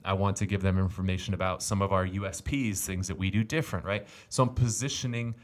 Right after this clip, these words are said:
um, myself before I walk through the door for that appointment so that when I do, I'm already way ahead of the competition. It's like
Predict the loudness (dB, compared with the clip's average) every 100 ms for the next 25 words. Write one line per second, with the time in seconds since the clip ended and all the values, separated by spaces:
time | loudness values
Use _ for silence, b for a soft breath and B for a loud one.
0 | B B _ -4 0 2 0 0 -2 -2
1 | 0 2 0 -4 -6 -4 0 2 2 2
2 | 0 -2 -6 -4 -4 -2 0 0 -2 B
3 | B -8 -2 0 0 0 2 2 -2 2
4 | 4 6 6 4 2 4 6 6 6 2
5 | 2 2 2 0 -2 -2 -4 -4 -4 -4
6 | -2 -4 -4 -4 -4 -4 -6 -4 -4 2
7 | 2 2 -4